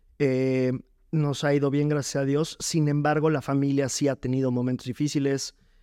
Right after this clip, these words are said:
momentos de alegría, momentos de mucha frustración.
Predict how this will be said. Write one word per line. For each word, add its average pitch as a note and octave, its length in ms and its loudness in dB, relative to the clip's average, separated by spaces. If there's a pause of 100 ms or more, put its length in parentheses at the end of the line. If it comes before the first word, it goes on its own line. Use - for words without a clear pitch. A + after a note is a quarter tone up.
(220)
momentos D3 380 2
de C3+ 60 2
alegría, C#3+ 580 2
momentos C3+ 380 0
de C3 40 0
mucha C3+ 280 -2
frustración. D3+ 720 -4